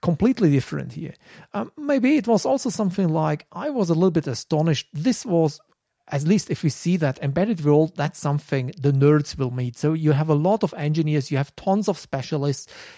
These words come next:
you have nerds. And on the other side, you meet some, some staff or some companies where have all these business people in the staff. So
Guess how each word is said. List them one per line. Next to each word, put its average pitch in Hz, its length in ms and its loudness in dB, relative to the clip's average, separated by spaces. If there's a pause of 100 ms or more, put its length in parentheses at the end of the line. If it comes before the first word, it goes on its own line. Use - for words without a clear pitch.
you 160 140 2
have 156 180 2
nerds. 170 640 4
And 151 200 -2
on 170 120 2
the 175 80 2
other 226 120 2
side, 160 320 -2
you 151 120 4
meet 190 360 0
some, 135 460 -2
some 143 220 -2
staff 160 560 -2
or 139 100 0
some 135 240 -2
companies 160 640 0
where 139 140 -2
have 143 320 -2
all 151 260 0
these 143 260 0
business 180 420 2
people 139 360 0
in 117 140 -6
the 117 80 -6
staff. 107 400 -8
So 131 180 -4